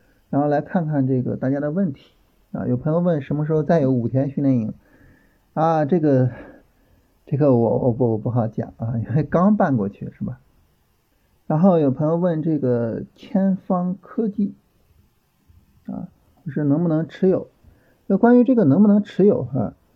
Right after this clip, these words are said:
我觉得主要还是大家的这种，呃，你的盈利预期、你的持有条件，是吧？你不知道盈利预期，不知道持有条件，怎么去判断应不应该持有呢？你像千方科技啊，它是一个持续下跌的股票，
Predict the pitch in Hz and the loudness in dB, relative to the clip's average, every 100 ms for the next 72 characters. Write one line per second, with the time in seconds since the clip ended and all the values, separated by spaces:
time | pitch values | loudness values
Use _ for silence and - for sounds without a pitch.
0 | _ - 139 165 226 - 127 151 139 135 | _ -6 0 4 4 4 2 2 0 -2
1 | 160 175 147 143 151 135 135 127 113 190 | -2 0 0 0 0 0 0 -2 -2 -6
2 | - _ _ _ _ _ - - 117 127 | -12 _ _ _ _ _ -10 -4 -4 0
3 | 127 120 127 131 139 156 147 120 - 151 | 2 4 2 4 2 2 0 -2 -2 0
4 | 156 - - 131 117 120 - 175 160 - | 0 -2 -6 -2 -2 -4 -2 -2 0 -2
5 | - 87 135 180 - _ _ _ 143 123 | -6 -4 -2 -2 -4 _ _ _ -2 -2
6 | - _ _ _ _ - 165 220 220 233 | -2 _ _ _ _ -6 -2 0 4 4
7 | 165 156 180 151 - 175 185 165 135 165 | 4 0 -2 -4 -6 -4 -2 -2 -2 -4
8 | 135 98 123 143 135 110 123 135 143 143 | -2 -2 -2 -2 -4 -6 -8 -10 -6 0
9 | 135 117 - 185 139 143 175 143 139 - | 0 0 -4 -2 -2 0 -2 -4 -4 -4
10 | 123 104 120 - _ _ _ _ _ 151 | -2 -2 -6 -8 _ _ _ _ _ 0
11 | 190 185 - 190 190 190 190 160 - 127 | 0 0 0 2 2 0 0 0 -2 -6
12 | 135 165 143 139 - 139 139 135 151 143 | -6 -4 -4 -6 -6 -6 -4 -6 -4 -4
13 | 139 131 98 - - | -2 -2 -6 -8 -10